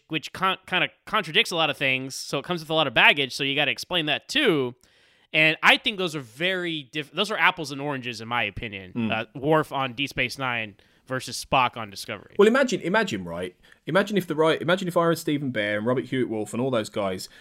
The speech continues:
Speaker 2: had decided to use Worf, and they went, "Hey, right, let's, this, this hasn't been contradicted.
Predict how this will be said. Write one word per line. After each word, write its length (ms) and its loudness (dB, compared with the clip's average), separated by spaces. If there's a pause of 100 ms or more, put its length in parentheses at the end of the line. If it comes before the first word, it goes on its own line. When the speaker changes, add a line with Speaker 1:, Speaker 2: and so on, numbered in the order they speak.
(180)
Speaker 2:
had 320 0
decided 480 0
to 100 -8
use 200 0
Worf, 240 0
and 80 -2
they 60 -2
went, 140 -2
"Hey, 340 -2 (300)
right, 280 2 (240)
let's, 420 0
this, 200 0
this 200 -2
hasn't 260 -6
been 160 -2
contradicted. 640 -4